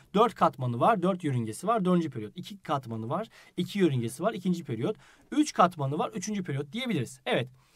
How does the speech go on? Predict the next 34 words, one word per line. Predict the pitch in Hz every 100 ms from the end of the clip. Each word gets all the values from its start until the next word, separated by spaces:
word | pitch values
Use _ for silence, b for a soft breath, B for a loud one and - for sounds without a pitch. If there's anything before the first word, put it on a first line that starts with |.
| b b 151
Değer | 185 -
elektron | 277 - 339 339
sayısı, | 220 180
son | 233 277
katmandaki | 262 247 233 220 214
elektron | 220 185 247 247
sayısı | 202 180 156
zaten | 214 208 165 139
bakın | 127
iki, | - - 196
iki | 185 - 180
A'da. | 127 104 107 - b b
Bakın | 151 175
altı | 165 170 180 196
olunca | 190 180
altı | 185 165 - 170
A'da, | 123 120 117 b b
yedi | 165 185 190
olunca | 156 151
yedi | 202 180 156
A'da. | 117 120
Bunu | 196 175
da | 123
vermiş, | 110 107 -
görebiliyorsunuz. | 131 113 101 104 104 226 - b b
Peki | 285 240 196
nötr | 262 302
atomların | 285 269 262 247
proton | 185 226 190 269
sayısı | 254 254 202 196 131 B B 147
elektron | 180 185 247 254
sayısına | 240 240 196 233
eşit | - 185 269
midir? | 170 147 139